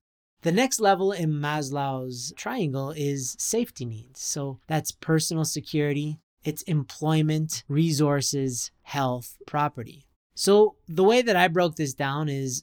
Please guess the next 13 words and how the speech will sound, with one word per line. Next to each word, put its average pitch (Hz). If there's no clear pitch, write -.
these 180
are 180
pretty 214
basic 175
needs 151
as 120
well, 135
but 147
when 175
they're 165
not 185
in 165
place, 156